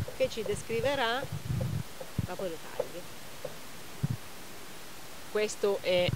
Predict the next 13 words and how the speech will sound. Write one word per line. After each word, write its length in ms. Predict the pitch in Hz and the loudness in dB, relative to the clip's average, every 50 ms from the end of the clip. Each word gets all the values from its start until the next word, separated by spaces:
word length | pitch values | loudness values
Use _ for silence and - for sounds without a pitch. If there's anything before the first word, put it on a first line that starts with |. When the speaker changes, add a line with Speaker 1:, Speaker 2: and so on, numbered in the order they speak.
| - - 185 | 4 4 6
Speaker 2:
lo 120 | 190 196 | 6 6
stabile 680 | 185 - - 226 214 208 196 185 208 202 202 202 208 - - | 6 6 8 10 12 12 12 10 6 6 6 6 6 6 4
storico 600 | - - - 220 214 208 202 190 185 - 190 175 | 0 4 6 8 8 8 8 6 2 2 2 4
dell'associazione 1800 | 170 180 175 170 175 175 175 175 175 175 180 - - - - - 170 - 190 175 - 185 - - - - 196 190 185 185 185 185 185 185 180 - | 6 6 6 6 6 4 4 4 4 2 2 -4 -8 -8 -6 -4 -4 -2 -2 -2 -2 -2 -2 -2 0 2 4 4 4 4 4 4 2 2 0 0
ricreativa, 1000 | - 180 180 - - 196 180 180 175 180 - 180 175 175 180 156 180 175 175 175 175 - - - - | -2 -2 -4 0 0 2 4 4 2 2 -2 -4 -4 -2 0 2 4 4 4 4 2 0 -4 -6 -4
eh, 120 | 156 160 - | -4 -2 0
anticamente 680 | - 175 175 - 180 - 190 170 180 190 190 - - - - - - - - - - - | 0 0 0 -2 -2 0 0 2 2 2 2 2 0 -2 -2 -4 -8 -8 -8 -8 -6 -4
Cacciatori 680 | - 175 - - 185 165 - - 180 175 170 170 165 156 | -4 -2 0 0 -2 0 0 2 4 4 6 4 4 4
San 220 | - - 165 170 | 2 0 0 0
Carlo 320 | - 180 160 156 165 175 | 2 2 2 2 2 2
Desio 360 | 175 185 185 185 190 185 170 175 | 2 4 4 4 4 4 2 2
in 120 | 165 165 | 0 0
Alcaccia, 640 | 160 165 - - 160 147 147 - - - 202 196 | -2 -2 0 2 2 2 2 2 2 2 2 2